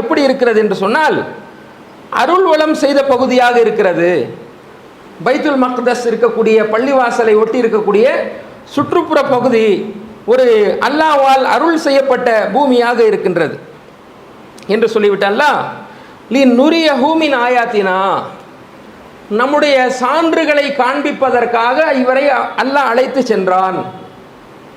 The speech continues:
இன்னஹு ஹுவ ஸமீஉல் பஸீர், அல்லாஹ் என்பவன் கேட்கக்கூடியவனாக இருக்கின்றான், பார்க்கக்கூடியவனாக இருக்கிறான். அந்த வசனத்தில் முடிக்கிறான். இந்த வசனத்தில் அல்லாஹ் என்ன சொல்றான்னு சொன்னா,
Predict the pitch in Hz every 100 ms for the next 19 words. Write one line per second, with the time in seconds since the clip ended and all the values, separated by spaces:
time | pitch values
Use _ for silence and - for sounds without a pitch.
0 | 254 392 302 277 285 311 302 285 - 254
1 | 294 277 277 220 190 185 190 175 - -
2 | - - - - - - - 254 302 285
3 | 254 226 214 254 294 - 277 285 285 269
4 | 240 226 214 202 196 190 185 214 247 285
5 | 285 - - - - - - - 226 277
6 | 311 311 302 262 262 240 240 226 208 208
7 | 277 262 208 196 190 247 214 170 139 -
8 | - - - - - - - - - -
9 | - - - 269 262 262 311 311 302 254
10 | 269 262 247 208 196 190 156 170 202